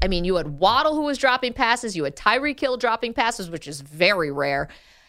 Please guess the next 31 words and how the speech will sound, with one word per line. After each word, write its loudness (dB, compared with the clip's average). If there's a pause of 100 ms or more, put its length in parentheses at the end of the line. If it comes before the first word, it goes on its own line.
(100)
I 4
mean, 0
it 0
was -4
crazy. 0
And -2
if 2
I'm 4
the -2
Bills 0
and 2
if -4
I'm 2
the 0
Bengals, 2
let's -2
get -2
the 0
Bengals 0
in 0
on 2
this. -2
They're -2
gonna 0
play 0
each -4
other 0
next 0
week. -4
Joe 0
Burrow, 0